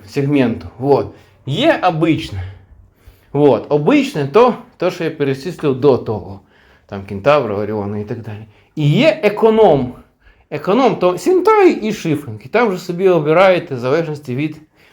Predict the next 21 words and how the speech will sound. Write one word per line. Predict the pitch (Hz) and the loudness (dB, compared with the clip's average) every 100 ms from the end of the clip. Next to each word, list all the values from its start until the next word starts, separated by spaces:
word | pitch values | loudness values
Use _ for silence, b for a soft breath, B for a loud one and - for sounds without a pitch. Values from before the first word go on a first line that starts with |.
| b b - | b b -4
тих | 160 160 | -2 0
робот, | 151 151 131 | 0 2 0
що | - | -2
будете | 110 123 120 | -6 -6 -6
працювати, | 113 120 120 226 220 202 | -6 -8 -4 -4 -2 0
ну | |
і | 196 | 2
від | 151 151 | 0 -2
бюджету, | 147 139 120 110 107 | -4 -4 -2 -2 -2
звісно. | 101 95 92 101 B B B 151 | -8 -8 -10 -12 B B B -2
Можна | 170 143 143 | 0 0 0
взяти | 135 131 | 0 -2
з | - | -4
шифінга | 226 262 254 226 | -4 -2 -2 -2
повнопривіду, | 214 208 190 190 190 160 143 | 0 0 2 2 0 0 -4
можна | 143 135 131 | -6 -8 -8
взяти | 123 123 110 | -4 -4 -6
там | 104 | -10
Сінтая. | - 127 202 226 196 170 B B B B - | -6 0 4 4 4 0 B B B B -12
Вот. | 143 156 143 - b b b | -2 0 0 -6 b b b
А, | - 135 143 139 | -6 0 2 4